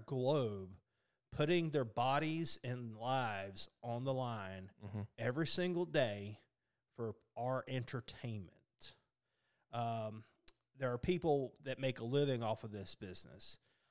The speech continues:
Speaker 1: There's fans whose, um, lives are brightened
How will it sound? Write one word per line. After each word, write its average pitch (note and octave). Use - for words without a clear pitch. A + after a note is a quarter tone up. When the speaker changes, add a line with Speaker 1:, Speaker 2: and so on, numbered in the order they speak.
Speaker 1:
There's B2
fans C3
whose, A#2
um, G#2+
lives C3+
are G#2
brightened A#2+